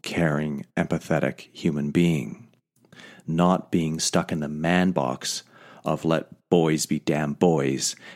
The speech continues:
and men be damn men," according to Piers Morgan on one of his initial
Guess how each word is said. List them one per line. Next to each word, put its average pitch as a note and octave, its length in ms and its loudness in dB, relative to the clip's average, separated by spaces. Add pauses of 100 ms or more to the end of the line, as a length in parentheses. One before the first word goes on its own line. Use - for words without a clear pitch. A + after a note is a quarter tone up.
and D2+ 220 -2
men D#2+ 240 2
be D2+ 140 0
damn D2 440 -2
men," D#2 420 0 (1080)
according C#2 440 -2
to - 100 -10
Piers - 380 0
Morgan E2 440 2
on C2 320 -4
one C#2+ 180 -2
of C2+ 120 -6
his C2 420 -2 (340)
initial D2 540 -2